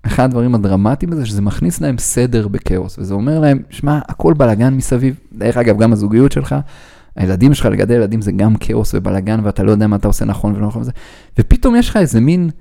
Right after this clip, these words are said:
משהו מובהק בחיים, והוא פשוט. זה החוקים. "הנה הצלחת, הנה הפסדת, כשהצלחת, תהיה שמח, כשהפסדת, תהיה עצוב." זה מסודר.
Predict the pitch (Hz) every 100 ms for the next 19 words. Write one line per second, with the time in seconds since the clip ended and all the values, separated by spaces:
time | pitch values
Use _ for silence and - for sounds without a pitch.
0 | - - - - 113 190 - 165 110 95
1 | 98 127 - 107 - 98 113 123 113 -
2 | - - 110 - - 98 120 120 - -
3 | 160 165 - - - - - - - 151
4 | 131 - 135 139 - 127 - 123 107 135
5 | 127 127 - - 113 104 131 135 - 104
6 | 104 - 113 - 123 131 - - 98 -
7 | 131 - 110 - - - - 135 147 -
8 | - 104 104 120 113 120